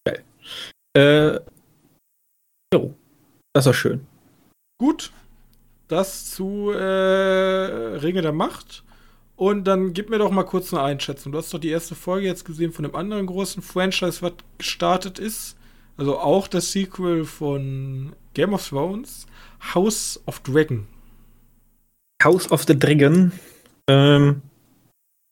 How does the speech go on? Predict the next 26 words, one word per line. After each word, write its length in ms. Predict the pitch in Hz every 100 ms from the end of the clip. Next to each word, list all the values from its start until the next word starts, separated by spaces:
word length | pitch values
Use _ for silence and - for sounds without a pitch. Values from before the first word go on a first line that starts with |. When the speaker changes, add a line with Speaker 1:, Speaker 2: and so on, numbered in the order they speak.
| _ _ _ _ _ _ _ _ _ -
Speaker 1:
ja, 380 | 143 170 208 131
also 260 | 127 131
ich 160 | 160 160
hab 100 | 180
ja 100 | 170
nie 320 | 165 170 175
wirklich 280 | 160 156 139
Game 220 | 151 151
of 160 | 147 135
Thrones 260 | 151 151 151
geschaut. 260 | - 143
Ich 40 | 139
habe 160 | 135
Game 200 | 135 139
of 140 | 135 -
Thrones 260 | 147 143
geschaut, 360 | 143 - 135 135
weil 240 | 131 131
du 120 | 127
ab 180 | 123 123
der 100 | 120
dritten 300 | 120 127 135
Folge 340 | - 131 131 123
irgendwie 300 | 127 127 127
den 140 | 123
ganzen, 800 | 127 127 131 127 123 117 110